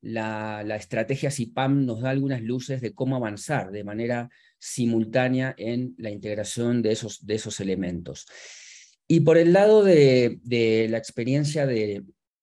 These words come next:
la red caf de Costa Rica, ahí, eh, vale la pena resaltar la importancia del aprovechamiento y el uso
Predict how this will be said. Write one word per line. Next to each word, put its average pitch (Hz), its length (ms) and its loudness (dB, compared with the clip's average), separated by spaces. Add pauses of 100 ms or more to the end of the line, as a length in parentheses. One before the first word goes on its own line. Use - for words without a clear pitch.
(200)
la 113 180 -4
red 139 340 -2
caf 143 300 -4
de 117 360 -6
Costa 107 320 -10
Rica, 143 480 -2 (480)
ahí, 143 440 0
eh, 117 300 -4
vale 135 220 -4
la 135 180 -4
pena 135 220 -2
resaltar 127 480 -6
la 139 120 -2
importancia 156 880 -2
del 117 460 -4
aprovechamiento 120 920 -2
y 131 140 0
el 110 160 -4
uso 151 460 -4